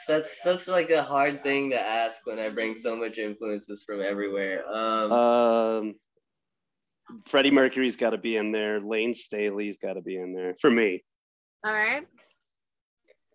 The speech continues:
Speaker 2: Uh,
Speaker 1: I mean, I guess,
Speaker 2: oh,
Speaker 1: uh,
Speaker 2: jeez.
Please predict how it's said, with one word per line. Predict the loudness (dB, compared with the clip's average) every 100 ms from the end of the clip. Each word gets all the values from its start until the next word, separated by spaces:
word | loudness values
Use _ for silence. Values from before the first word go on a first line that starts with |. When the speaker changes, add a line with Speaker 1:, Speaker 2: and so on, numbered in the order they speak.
| _ _ _ _ _ _ _ _ -18 -16 -18 _ _ -16 -14 -14 _ _ _ _
Speaker 2:
Uh, | -4 -2 -2 -4 -8 -14 _ _ _ _ _ _ -20 -20 _ _ -20 -20 _ _ _ _ _ _ _ -6
Speaker 1:
I |
mean, | -2 0
I | 2
guess, | 2 2
Speaker 2:
oh, | 0 -2
Speaker 1:
uh, | 0
Speaker 2:
jeez. | 0 0 -2 -12